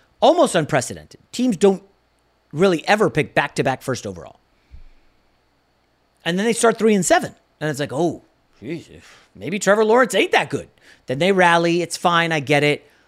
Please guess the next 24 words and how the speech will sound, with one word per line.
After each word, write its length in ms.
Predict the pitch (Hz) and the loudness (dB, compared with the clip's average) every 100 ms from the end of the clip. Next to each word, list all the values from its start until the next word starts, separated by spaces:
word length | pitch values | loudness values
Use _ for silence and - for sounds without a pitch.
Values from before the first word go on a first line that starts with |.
| _ | _
Lawrence 460 | 131 147 156 151 - | -6 0 0 -2 -6
clearly 640 | - 190 202 196 196 190 | -14 0 4 6 4 0
starting, 580 | - - 175 170 165 147 | -2 2 2 2 0 -2
the 80 | |
light 240 | 147 151 160 | 0 2 2
bulb 240 | 156 156 | 2 2
went 160 | 139 143 | 2 2
off 320 | 139 139 - | 2 0 -2
in 140 | 139 131 | -6 -6
the 60 | |
Peterson 380 | 127 139 139 143 | -4 -4 -4 -6
offense, 380 | 120 113 120 120 | -6 -6 -6 -6
and 80 | 117 | -6
they 60 | |
got 240 | 120 123 - | -4 -4 -4
good 320 | 120 117 110 _ _ - | -4 -4 -6 _ _ -14
at 100 | 104 | -10
the 140 | 120 | -8
end 80 | 113 | -8
of 40 | |
the 60 | 95 | -10
year. 160 | 78 - _ _ _ _ _ - | -14 -18 _ _ _ _ _ -6
Lawrence 380 | 165 254 311 - - | 0 2 2 -4 -20
probably 1080 | - - - 320 320 277 240 151 120 71 | -20 -12 0 4 4 4 2 0 -4 -8